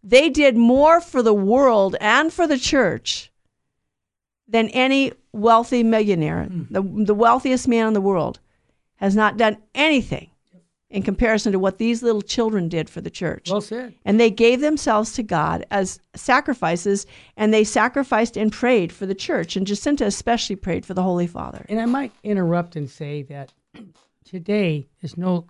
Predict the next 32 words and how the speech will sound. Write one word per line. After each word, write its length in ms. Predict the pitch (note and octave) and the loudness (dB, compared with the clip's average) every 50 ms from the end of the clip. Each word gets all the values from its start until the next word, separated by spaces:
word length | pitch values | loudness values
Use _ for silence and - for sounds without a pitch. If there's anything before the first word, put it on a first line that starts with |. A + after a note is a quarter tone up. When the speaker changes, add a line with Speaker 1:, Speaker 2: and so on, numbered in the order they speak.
| _ _ | _ _
Speaker 2:
not 200 | E3+ F3 E3+ E3 - | -6 -6 -6 -8 -6
like, 200 | E3 D#3+ D#3 D#3 | -4 -4 -4 -4
Speaker 1:
Mm. 120 | F#3 F3 | -6 -10
Speaker 2:
it's, 160 | F3 - - _ _ | -10 -10 -10 _ _
it's 140 | F3+ E3+ - | -16 -16 -8
very 180 | _ F#3+ F#3 | _ -2 0
much, 220 | F3+ F3 E3+ - D#3+ | 0 0 -2 -6 -12
again, 440 | D3 - G3+ G#3 F3+ D3+ C#3 C3 - _ _ _ _ _ _ _ _ _ _ _ | -10 -4 -2 -2 0 -2 -2 -6 -8 _ _ _ _ _ _ _ _ _ _ _
there's 200 | - E3+ D#3+ C3+ | -10 -10 -10 -10
prayers 440 | - _ - - G3 G3+ G#3 F#3+ - - | -10 _ -10 -4 -2 0 0 0 0 -2
that 180 | E3+ D#3+ - E3 | -4 -4 -2 0
need 240 | E3 E3+ E3+ D#3 | 0 0 0 -2
to 60 | D#3 D3 | -4 -8
be 160 | C#3+ D#3 D3+ | -8 -10 -10
said. 400 | - - - G3 F3 D3 C#3 D3+ | -10 -8 -4 -4 -2 -2 -2 -4
We 100 | G3 G#3+ | -4 -2
have 200 | A3+ G3 D3 D3 | -2 -4 -4 -2
relatives, 580 | D#3 E3+ F3+ F3+ F3+ F3 F3 - E3+ D#3+ - | -2 -2 -2 -2 -4 -6 -6 -8 -8 -8 -8
friends, 540 | - - _ F3+ F3+ F3 F3 F3 F3 E3 E3+ E3+ | -14 -12 _ -2 0 0 2 0 0 -2 -2 -4
everybody 480 | G3 G#3+ A3+ G#3 F3 G3 F#3 F3 E3 | -2 0 0 0 0 0 0 2 2
listening 380 | E3 E3 G3 G#3+ F#3+ F3+ E3 G3+ | 2 2 0 2 2 2 2 2
Speaker 1:
Amen. 220 | A3 G3+ F3 G3+ - _ _ _ | 2 0 0 -2 -4 _ _ _
Speaker 2:
has 180 | - F3 E3+ | -8 -8 -8
someone 340 | - - F#3+ F3+ F3+ F3 D#3+ | -4 -4 -2 0 0 2 2
who's 140 | D#3 D3+ C#3+ | 0 0 -2
left 420 | D3+ D3 D#3 E3+ E3+ - - _ | -4 -4 -4 -4 -4 -6 -8 _
the 60 | - D3 | -18 -18
church. 600 | - - F3 E3 C#3 B2 - _ - - _ _ - | -16 -12 -10 -10 -10 -10 -12 _ -20 -20 _ _ 0
Speaker 1:
Amen. 460 | G3+ A3 A3+ A#3 C4+ E4 F#4 C#4 A3 - _ _ _ _ | 2 2 4 4 2 2 0 -2 -4 -4 _ _ _ _
Speaker 2:
And 280 | E3+ E3+ E3+ E3+ E3 E3+ - | 0 2 2 2 0 0 0
our 220 | E3+ F#3+ A#3 B3 | 2 2 2 0
prayers 840 | B3 - - - A#3+ C4+ D4 C4+ G3 D#3+ D#3 E3+ E3+ - - _ | -2 -8 -8 -6 -4 -2 -2 -2 -2 -2 -2 -4 -6 -10 -16 _